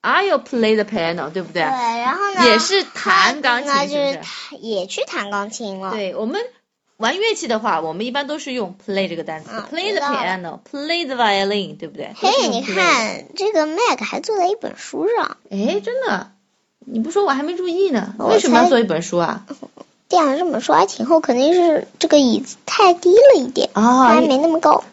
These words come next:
Speaker 1: 对，它还没那么高，这个钢琴是大人用的钢琴，对吗？
Speaker 2: 嗯。
Speaker 1: 所以它得垫高一点坐上去。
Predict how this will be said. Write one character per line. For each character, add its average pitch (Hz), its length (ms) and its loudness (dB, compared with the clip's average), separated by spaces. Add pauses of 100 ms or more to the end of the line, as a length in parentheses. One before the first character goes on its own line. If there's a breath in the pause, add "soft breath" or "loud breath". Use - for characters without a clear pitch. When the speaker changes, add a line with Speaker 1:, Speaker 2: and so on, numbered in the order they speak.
Speaker 1:
对， 233 220 6
它 277 120 0
还 269 240 4 (140)
没 214 140 4
那 285 80 4
么 254 120 6
高， 294 460 4
这 262 100 -4
个 254 80 -4
钢 269 160 -2
琴 262 220 0
是 - 80 -10
大 294 220 2
人 180 160 4
用 185 120 2
的 175 120 0
钢 170 180 2
琴， 165 180 -2
对 170 120 0
吗？ 156 260 0 (140)
Speaker 2:
嗯。 190 260 -6
Speaker 1:
所 180 160 4
以 185 60 4
它 208 120 2
得 185 140 4
垫 233 220 4
高 240 200 6
一 302 80 2
点 151 300 2
坐 156 140 0
上 - 160 -4
去。 - 180 -10